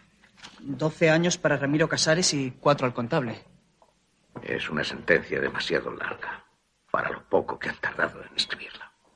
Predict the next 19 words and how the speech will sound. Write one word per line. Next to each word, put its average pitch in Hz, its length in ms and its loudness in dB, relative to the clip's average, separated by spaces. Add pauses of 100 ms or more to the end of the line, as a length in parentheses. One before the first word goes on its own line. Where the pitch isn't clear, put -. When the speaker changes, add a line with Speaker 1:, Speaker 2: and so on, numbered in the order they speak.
(760)
Speaker 2:
Pero - 140 2
lo 69 160 2
peor 80 280 6
es 78 100 2
que 69 60 0
aún - 120 -4
siguen 69 480 -4
en 65 140 -10
la - 80 -4
sombra. - 480 -6 (880)
Individuos 82 480 2
que, - 80 -4
utilizando 76 440 0
su - 120 -4
poder - 440 2 (180)
o - 40 -8
sus - 220 -4
influencias, 76 640 -2
propiciaron 87 680 0